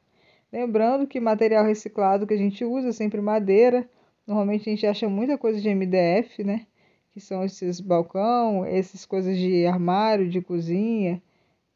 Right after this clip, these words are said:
guarda-roupa. As pessoas des-, jogam muita coisa fora, principalmente quando é novembro, né?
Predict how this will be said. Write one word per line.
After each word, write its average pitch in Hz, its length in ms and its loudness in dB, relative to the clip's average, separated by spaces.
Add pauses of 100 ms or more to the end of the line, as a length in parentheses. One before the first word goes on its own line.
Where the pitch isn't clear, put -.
guarda-roupa. 190 1200 2
As 202 120 -10
pessoas 196 460 -2
des-, 190 220 -6 (720)
jogam 190 320 0
muita 208 240 0
coisa 233 280 0
fora, - 360 -12 (400)
principalmente 269 580 -6
quando 254 200 -2
é 254 60 2
novembro, 202 640 -2
né? 175 60 -4